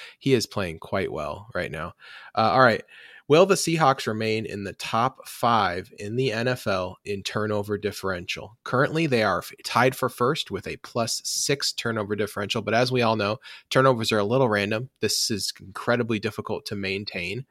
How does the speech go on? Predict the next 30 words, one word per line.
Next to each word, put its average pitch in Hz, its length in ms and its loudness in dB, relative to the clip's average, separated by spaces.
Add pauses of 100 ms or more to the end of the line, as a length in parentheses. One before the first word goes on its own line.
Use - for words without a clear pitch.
(280)
So, 107 320 2
will 98 180 -4
the 98 100 -4
Seahawks 127 600 0
finish 107 480 -6
in 98 80 -14
the 98 80 -10
top - 300 -4
five 98 420 2
in 95 60 -8
the 95 100 -6
N 95 80 -4
F 95 160 -10
L 90 240 -4
in 82 100 -14
turnover 92 460 -6
differential? - 480 -10
This 123 140 2
has 156 140 4
been 170 220 6
the 127 80 4
kind 120 220 0
of 104 140 0
the, 110 160 -2 (260)
the 110 140 0
thing 123 320 2
that 113 100 4
has 98 160 0
kept - 380 -4
us, - 260 -2